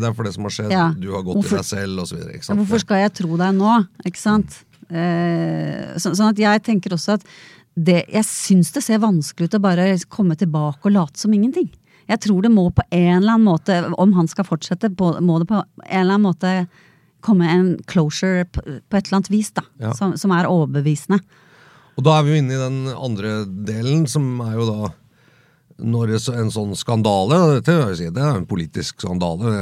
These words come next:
Speaker 1: eh, dette her, en klassisk
Speaker 2: Det er det.
Speaker 1: skandalesak,
Speaker 2: Det er en
Speaker 1: så blir jo trøkket fra pressen veldig stort, eh,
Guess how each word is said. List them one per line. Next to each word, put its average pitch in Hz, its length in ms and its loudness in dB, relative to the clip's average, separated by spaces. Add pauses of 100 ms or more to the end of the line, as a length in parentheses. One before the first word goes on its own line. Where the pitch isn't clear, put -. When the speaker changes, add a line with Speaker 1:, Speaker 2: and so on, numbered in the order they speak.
(260)
Speaker 1:
eh, 87 800 -8
dette 107 240 -4
her, 196 160 2
en 127 240 -2
klassisk 113 640 -4
Speaker 2:
Det 208 120 4
er 226 180 4
det. - 100 -2
Speaker 1:
skandalesak, 113 600 0 (380)
Speaker 2:
Det 175 80 -6
er 170 180 -2
en 165 180 -2
Speaker 1:
så - 260 2
blir 120 220 2
jo 139 120 2
trøkket 117 440 -4
fra 123 160 -2 (240)
pressen 113 360 -2 (200)
veldig 101 320 -4
stort, - 720 -2
eh, 113 720 -2